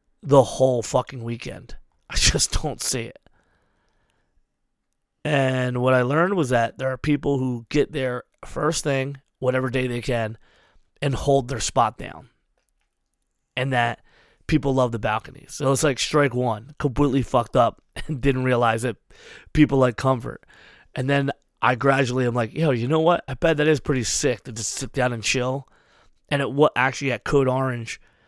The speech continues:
in Pittsburgh last year when, uh, we were traveling out to play some shows, we got to see the first Code Orange live show with Jamie fronting and all that crazy production. Chris and I were in the stands, and I later hung out with Maddie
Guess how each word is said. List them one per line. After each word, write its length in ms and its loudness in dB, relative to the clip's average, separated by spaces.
in 140 -12
Pittsburgh 640 2
last 360 -2
year 340 -4
when, 220 0
uh, 280 -2
we 120 -6
were 60 -4
traveling 400 -2
out 120 -4
to 40 -12
play 140 -4
some 120 -8
shows, 320 0
we 60 -6
got 80 -4
to 60 -12
see 180 -4
the 140 -6
first 400 -8
Code 240 4
Orange 300 2
live 260 4
show 180 0
with 120 -4
Jamie 340 -6
fronting 400 -6
and 80 -6
all 100 -2
that 140 -6
crazy 260 -2
production. 480 -2
Chris 240 2
and 100 6
I 120 6
were 140 2
in 80 -4
the 60 -8
stands, 600 -4
and 100 -6
I 60 -2
later 240 -2
hung 200 -4
out 80 -6
with 80 -10
Maddie 420 -4